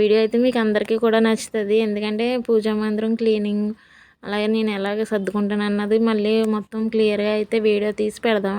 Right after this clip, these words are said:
పెడదామని అనుకుంటున్నాను. తీసి ఎంతవరకు కుదిరితే అంతవరకు తీసి పెడతాను. ఖచ్చితంగా చూడండి. So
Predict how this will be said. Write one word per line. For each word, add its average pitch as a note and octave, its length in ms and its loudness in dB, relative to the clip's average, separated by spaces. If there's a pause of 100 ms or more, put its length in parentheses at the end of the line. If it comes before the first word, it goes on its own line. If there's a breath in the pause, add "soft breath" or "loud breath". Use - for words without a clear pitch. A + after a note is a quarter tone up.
(160)
పెడదామని G#3+ 540 -4
అనుకుంటున్నాను. G3+ 640 0 (540 soft breath)
తీసి A3+ 400 2 (680 soft breath)
ఎంతవరకు G#3 420 0
కుదిరితే A3 340 0
అంతవరకు G#3+ 440 -2 (140)
తీసి A#3 280 0 (520 soft breath)
పెడతాను. G#3 480 -2 (520 soft breath)
ఖచ్చితంగా G#3+ 520 2
చూడండి. G#3+ 460 2 (3500 loud breath)
So A#3 100 2